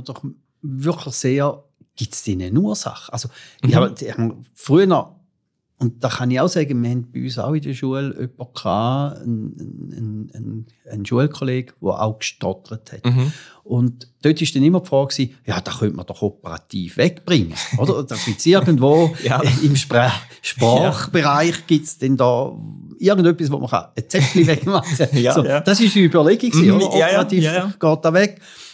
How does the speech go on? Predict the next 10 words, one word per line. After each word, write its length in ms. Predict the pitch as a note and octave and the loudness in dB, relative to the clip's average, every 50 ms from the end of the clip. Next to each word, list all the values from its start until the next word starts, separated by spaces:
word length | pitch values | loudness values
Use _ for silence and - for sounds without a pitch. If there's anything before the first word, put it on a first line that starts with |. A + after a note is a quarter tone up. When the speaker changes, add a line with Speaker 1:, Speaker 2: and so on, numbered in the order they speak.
| _ - | _ -2
Speaker 1:
Und 160 | D3+ C3+ - | 0 2 4
dann, 160 | F3 E3+ D#3+ | 4 4 4
wo, 300 | D#3 D#3+ D#3 D#3 D3+ C#3+ | 4 2 2 0 -2 -4
wo 280 | C#3 C#3 C#3 C3 C3 B2+ _ _ _ _ _ _ _ _ | -4 -6 -6 -6 -8 -12 _ _ _ _ _ _ _ _
klar 360 | - - - B2 A2+ C3 D3 B2 | -4 0 2 2 2 2 0 -2
war, 140 | - C3 A2+ - | -4 -8 -4 -4
nein, 140 | A#2+ B2+ | -2 -2
da 60 | C3 B2 | -2 -4
geht 120 | B2 C3 | -4 -4
nicht, 160 | C3 C3+ - | -6 -8 -8